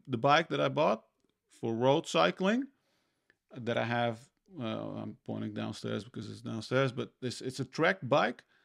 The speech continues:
But I didn't think to myself, "Oh, because I make good money, I'm going to buy, like, a fi-, the, the, the best bike there is,"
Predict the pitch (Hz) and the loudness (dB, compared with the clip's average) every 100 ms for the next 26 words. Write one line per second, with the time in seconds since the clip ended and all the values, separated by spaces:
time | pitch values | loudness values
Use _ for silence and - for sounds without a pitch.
0 | _ _ _ _ 117 127 143 165 180 175 | _ _ _ _ 0 4 6 6 4 4
1 | 180 180 175 165 - 180 165 127 180 190 | 2 2 4 4 4 4 4 2 4 4
2 | 107 113 110 127 127 131 143 143 135 143 | 2 -2 0 0 2 2 2 2 0 -2
3 | 135 143 185 143 120 120 131 131 117 123 | 0 2 2 2 0 0 0 0 0 4
4 | 127 127 120 - _ _ - 117 117 - | 6 4 2 -6 _ _ -6 -6 -6 -12
5 | 127 - 143 131 117 120 120 117 117 113 | -12 -4 -4 -4 -4 -2 0 0 -2 -2
6 | 117 98 - _ - 123 110 107 131 135 | -2 -8 -14 _ -16 -10 -4 2 2 2
7 | - - _ _ - 110 131 139 135 - | -10 -20 _ _ -10 2 4 4 2 -2
8 | 120 156 170 127 | 2 4 4 4